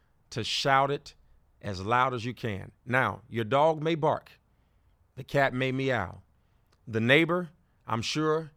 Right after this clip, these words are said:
if you live in an apartment, they're gonna go crazy. It's worth the noise ordinance fee that you're getting ready to get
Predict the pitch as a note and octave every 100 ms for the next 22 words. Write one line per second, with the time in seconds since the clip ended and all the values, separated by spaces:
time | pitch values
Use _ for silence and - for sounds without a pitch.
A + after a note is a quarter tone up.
0 | _ - A#2 G#2+ A#2 C3+ C#3+ C#3+ C3+ B2+
1 | A#2 A#2 - G#2+ A2 A2+ A2+ G#2+ A#2 -
2 | A2 F#2 F#2+ - _ _ _ _ - A#2
3 | - B2+ B2 D#3 E3+ - - _ _ _
4 | _ B2 B2 B2+ C#3 D3 C#3 B2 - B2
5 | A2+ A2 - - G#2+ G2+ G2+ G#2+ B2 A2+
6 | A#2+ A2+ A2+ A2+ G#2 G2 G#2+ -